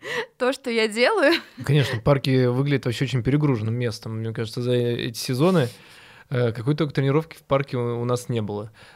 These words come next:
Speaker 2: Значит, приходишь в парк, да, проносятся р-, лыжи, роллеры,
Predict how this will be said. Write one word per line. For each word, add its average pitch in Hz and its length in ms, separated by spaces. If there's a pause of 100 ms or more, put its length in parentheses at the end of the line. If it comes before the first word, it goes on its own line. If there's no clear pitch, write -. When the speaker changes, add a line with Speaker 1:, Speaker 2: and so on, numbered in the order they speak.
Speaker 2:
Значит, 117 220
приходишь 143 320
в - 40
парк, 120 300 (380)
да, 120 280 (280)
проносятся 143 560
р-, 135 420
лыжи, 151 400
роллеры, 120 680